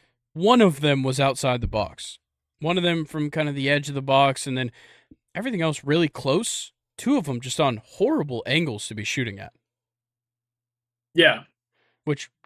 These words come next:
Speaker 2: Yep.
Speaker 1: granted, one of them was on target, but easily saved.
Speaker 2: Hmm.
Speaker 1: Um,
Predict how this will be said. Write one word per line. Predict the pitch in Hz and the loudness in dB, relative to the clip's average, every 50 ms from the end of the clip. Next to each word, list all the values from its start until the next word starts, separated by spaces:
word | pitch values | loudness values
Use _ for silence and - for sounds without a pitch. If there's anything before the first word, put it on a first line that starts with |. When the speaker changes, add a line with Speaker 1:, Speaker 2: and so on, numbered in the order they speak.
| _ _ | _ _
Speaker 2:
Yep. | 120 120 143 | -2 -2 2
Speaker 1:
granted, | 165 196 240 247 175 175 143 | 4 4 4 4 4 2 -2
one | 151 185 202 | 0 0 0
of | 185 | 0
them | 165 151 | 0 -2
was | 143 139 | -2 -2
on | 143 135 117 - | -2 -4 -6 -4
target, | - 151 156 139 104 101 - _ _ | -2 -2 -2 -2 -6 -12 -16 _ _
but | 107 98 90 _ _ _ _ _ _ _ _ _ _ _ _ _ _ _ - | -16 -16 -16 _ _ _ _ _ _ _ _ _ _ _ _ _ _ _ -8
easily | 156 175 165 - 120 104 | -8 -8 -8 -8 -10 -12
saved. | 104 - - 131 120 110 76 92 - _ _ _ _ _ _ _ _ _ _ _ _ _ _ _ _ _ _ _ _ _ _ _ _ _ _ _ _ _ _ _ _ _ _ _ | -12 -10 -6 -6 -6 -6 -8 -14 -18 _ _ _ _ _ _ _ _ _ _ _ _ _ _ _ _ _ _ _ _ _ _ _ _ _ _ _ _ _ _ _ _ _ _ _
Speaker 2:
Hmm. | 135 - - _ _ _ _ _ _ _ _ _ _ _ 123 | -12 -12 -12 _ _ _ _ _ _ _ _ _ _ _ -2
Speaker 1:
Um, | 120 120 120 113 110 104 95 95 | 0 0 2 0 -2 -4 -8 -10